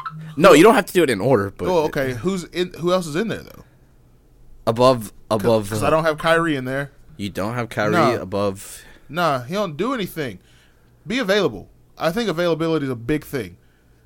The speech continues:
Speaker 1: Okay, what about Ja?
Speaker 2: Ja is.
Speaker 1: What
Speaker 2: Yeah,
Speaker 1: about,
Speaker 2: Ja's in there.
Speaker 1: what about Devin Booker?
Speaker 2: No.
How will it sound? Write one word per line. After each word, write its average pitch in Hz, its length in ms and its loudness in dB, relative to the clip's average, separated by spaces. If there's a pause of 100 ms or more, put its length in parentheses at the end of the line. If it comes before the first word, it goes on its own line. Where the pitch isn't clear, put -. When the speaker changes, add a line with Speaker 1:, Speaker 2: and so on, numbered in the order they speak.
Speaker 1:
Okay, 110 180 -4
what 107 80 2
about 104 220 0
Ja? 110 240 4 (1500)
Speaker 2:
Ja 160 400 4
is. 156 340 -2 (640)
Speaker 1:
What 113 140 0
Speaker 2:
Yeah, 170 60 6
Speaker 1:
about, 147 100 2
Speaker 2:
Ja's 156 260 4
in 131 80 -8
there. 110 160 -8
Speaker 1:
what 98 140 -6
about 101 160 0
Devin 101 280 -4
Booker? 90 320 -8 (400)
Speaker 2:
No. 113 360 -10